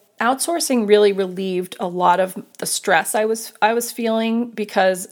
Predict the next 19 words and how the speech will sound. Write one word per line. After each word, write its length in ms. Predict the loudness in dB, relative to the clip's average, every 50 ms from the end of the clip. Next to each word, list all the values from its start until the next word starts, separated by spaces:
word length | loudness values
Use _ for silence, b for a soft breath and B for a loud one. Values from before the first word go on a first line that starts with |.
| -6 -4
I 100 | -4 -2
no 160 | 0 0 2
longer 240 | 2 2 2 0 0
had 140 | 0 0
to 80 | 0 0
work 260 | 2 2 0 0 -2
ten 220 | -4 -4 -2 0 0
hours 260 | 2 2 0 0 -2
a 80 | -2
day. 480 | 0 2 2 4 4 2 2 0 0 -4 B B B B B B B B B B B _
And 480 | 2 2 2 2 0 -2 -4 -6 -10 -6 _
it 180 | -6 -6 0
gave 260 | 2 4 4 4 2 2
me 140 | 0 0
the 100 | 0 0
space 540 | -2 -2 -4 -2 0 0 2 2 0 -2 -6
to 160 | -6 -6 -4
be 180 | -2 -2 -4 -4
creative 840 | -6 -8 -6 -2 0 2 4 4 4 4 2 2 0 0 -2 -6